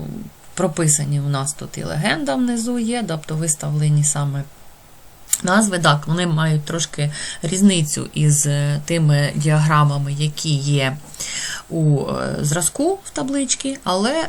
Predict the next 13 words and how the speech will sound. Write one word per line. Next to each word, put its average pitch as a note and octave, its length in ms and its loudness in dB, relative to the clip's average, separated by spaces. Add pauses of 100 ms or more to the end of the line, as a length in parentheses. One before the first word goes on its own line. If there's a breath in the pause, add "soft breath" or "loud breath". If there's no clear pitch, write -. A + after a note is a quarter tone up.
в D#3+ 100 -2
нас F3+ 320 -2
вони D#3 200 0
зроблені D3+ 560 0
саме C#3+ 360 0
не C#3+ 260 -2 (100)
у D3 60 -4
Microsoft A#3 880 -4
Excel, C4+ 380 2 (360 loud breath)
а D#3+ 100 -2
це F#3 180 2
Google D#3+ 360 0
таблиці. B3 580 -2